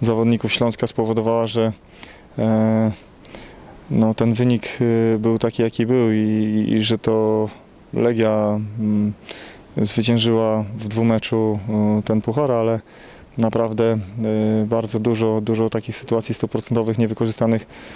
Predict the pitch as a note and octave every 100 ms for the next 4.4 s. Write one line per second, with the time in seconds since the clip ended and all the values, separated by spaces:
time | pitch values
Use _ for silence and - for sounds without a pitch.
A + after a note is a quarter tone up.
0 | - - - A#2 - A#2+ A#2+ - - A2+
1 | A#2+ A#2 A#2+ A2+ A#2 - - A#2 A2+ A2+
2 | A2+ A#2 A#2 A#2 B2 E3 C#3 - G#2 G#2
3 | G2+ - - - - - - A2 A2 G#2+
4 | G#2+ G#2+ A2